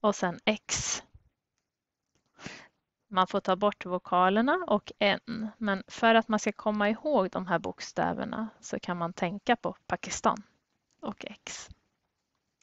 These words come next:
Här har vi exempel. Och nu har jag tagit exempel här, köp i imperativ. Slutar på P, eller hur?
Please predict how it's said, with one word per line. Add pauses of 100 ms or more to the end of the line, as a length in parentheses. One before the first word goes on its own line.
(920)
Här
har
vi
exempel. (800)
Och
nu
har
jag
tagit
exempel
här,
köp (480)
i
imperativ. (1400)
Slutar
på
P, (100)
eller
hur?